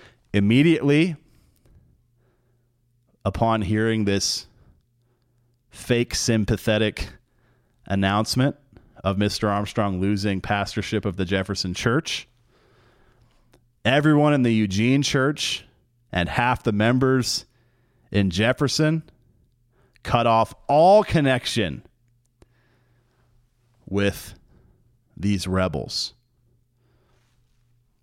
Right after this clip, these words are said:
Mister Armstrong said those who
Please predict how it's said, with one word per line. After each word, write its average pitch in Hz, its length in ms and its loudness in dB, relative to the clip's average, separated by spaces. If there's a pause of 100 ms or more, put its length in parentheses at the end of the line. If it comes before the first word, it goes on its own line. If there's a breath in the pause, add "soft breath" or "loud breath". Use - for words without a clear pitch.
(420)
Mister 107 340 0
Armstrong 98 480 0
said 92 300 -2
those 107 340 0
who 92 300 0